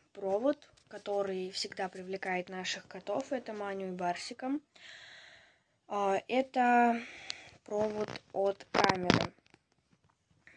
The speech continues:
Ну, можно сказать, от Wi-Fi. И он один раз его перегрыз, и у нас Wi-Fi отключился. Мы звоним в Ростелеком, так как Wi-Fi Ростелеком.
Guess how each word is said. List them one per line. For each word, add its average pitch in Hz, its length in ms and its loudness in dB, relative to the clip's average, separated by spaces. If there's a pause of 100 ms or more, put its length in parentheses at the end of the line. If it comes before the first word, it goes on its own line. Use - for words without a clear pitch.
(720)
Ну, 320 200 2
можно 226 260 2
сказать, 202 280 -6
от - 80 -14
Wi-Fi. 180 480 -2 (680)
И 320 300 4 (100)
он 247 240 2
один 208 260 -2
раз 196 280 2
его 190 280 -2
перегрыз, 240 760 0 (1000)
и 208 120 -4
у 202 80 0
нас 226 320 0
Wi-Fi 202 380 -4
отключился. 185 680 -10
Мы 208 180 -4
звоним 180 380 -4
в 185 40 -14
Ростелеком, 196 800 -4 (760)
так 240 120 -12
как - 180 -20
Wi-Fi 226 340 -2
Ростелеком. 214 680 -6